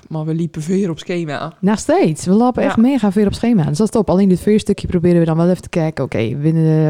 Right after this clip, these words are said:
Speaker 2: de nieuwe ontwikkelingen tussen ons geweest of in de rest van Volendam is
Speaker 1: Dan
Speaker 2: nou
Speaker 1: hebben we het
Speaker 2: ook best
Speaker 1: erover.
Speaker 2: wel
Speaker 1: Er is binnen mega veel ontwikkelingen met de voetbal.
Speaker 2: Ja,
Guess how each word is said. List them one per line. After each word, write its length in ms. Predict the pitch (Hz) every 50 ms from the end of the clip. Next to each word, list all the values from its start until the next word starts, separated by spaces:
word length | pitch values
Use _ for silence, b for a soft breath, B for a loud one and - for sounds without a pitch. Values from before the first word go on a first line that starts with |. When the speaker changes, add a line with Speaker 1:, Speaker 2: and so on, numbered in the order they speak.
| 156 156 151
Speaker 2:
de 40 | 156
nieuwe 240 | 165 175 175 165
ontwikkelingen 840 | 170 160 147 165 190 - - 185 180 180 175 175 175 170 170 170 160
tussen 360 | - - 165 - - 175 180
ons 80 | 180 165
geweest 280 | 160 175 175 175 165 -
of 180 | - 151 147 156
in 120 | 160 156
de 60 | 165
rest 180 | 165 180 175 -
van 160 | - 165 160
Volendam 520 | 156 175 170 160 160 165 160 170 180 180 B B B B B B B B B -
is 100 | - 165
Speaker 1:
Dan 120 | 139 131 180
Speaker 2:
nou 120 | 165 147
Speaker 1:
hebben 240 | 147 151 - - 165
we 40 | 170
het 80 | 170 170
Speaker 2:
ook 100 | 165 175
best 160 | 165 156 160
Speaker 1:
erover. 320 | 170 170 170 170 175 180
Speaker 2:
wel 20 | 170 B B B B B B B 156 151 B B - 131 - -
Speaker 1:
Er 120 | - 175 170
is 140 | 175 - 180
binnen 420 | 165 180 180 170 170 - - 160
mega 420 | 175 180 196 196 233 208 185 165
veel 180 | 160 165 165 160
ontwikkelingen 800 | 160 160 151 - 143 139 - - 135 147 143 135 - - 220 196
met 140 | 170 160 156
de 80 | - 156
voetbal. 520 | - 190 190 208 202 165 156 - - 170 -
Speaker 2:
Ja, 800 | - 190 175 175 180 202 240 226 156 139 - 156 160 180 226